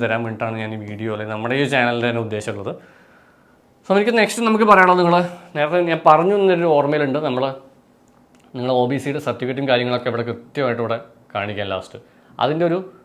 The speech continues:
പ്രിസ്ക്രൈബ്ഡ് ഫോമിൽ വെച്ചിട്ട് വേണം നോൺ ക്രീമി ലെയർ ഒക്കെ ഉണ്ടാക്കാൻ. ഇവിടെ നമുക്ക് നോക്കാം, ഈ നോൺ ക്രീമി ലെയർ സർട്ടിഫിക്കറ്റ്സ് ഒക്കെ നമുക്ക് ഇവിടെ ഉണ്ടാക്കേണ്ടി വരും. So, അത്, അതിൻ്റെ ഫോമൊക്കെ ഇവിടെ കൊടുത്തിട്ടുണ്ട്, ലാസ്റ്റ് ഈ ഒരു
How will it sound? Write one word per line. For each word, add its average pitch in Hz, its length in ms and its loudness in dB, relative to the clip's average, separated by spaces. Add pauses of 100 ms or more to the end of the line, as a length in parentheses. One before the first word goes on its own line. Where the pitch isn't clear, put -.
(120)
പ്രിസ്ക്രൈബ്ഡ് 143 640 -2
ഫോമിൽ 131 300 0 (100)
വെച്ചിട്ട് 131 320 -6
വേണം 127 260 -4
നോൺ 117 260 -2
ക്രീമി 120 380 -4
ലെയർ 120 180 0
ഒക്കെ 117 180 -6
ഉണ്ടാക്കാൻ. 95 320 -8 (800)
ഇവിടെ 131 240 -6
നമുക്ക് 131 260 -4
നോക്കാം, 113 260 -4 (120)
ഈ 127 40 -4 (120)
നോൺ 123 220 0 (120)
ക്രീമി 131 460 -6
ലെയർ 127 180 2 (840)
സർട്ടിഫിക്കറ്റ്സ് 135 760 -4
ഒക്കെ 143 200 -8
നമുക്ക് 123 280 -4 (260)
ഇവിടെ 120 200 -6 (140)
ഉണ്ടാക്കേണ്ടി 113 540 -4
വരും. 107 180 -8 (600)
So, 123 120 -4 (360)
അത്, 120 120 -4 (220)
അതിൻ്റെ 131 320 -6
ഫോമൊക്കെ 131 440 2
ഇവിടെ 117 180 2
കൊടുത്തിട്ടുണ്ട്, 107 380 -6 (500)
ലാസ്റ്റ് 107 460 -2
ഈ - 100 -2
ഒരു 110 80 -6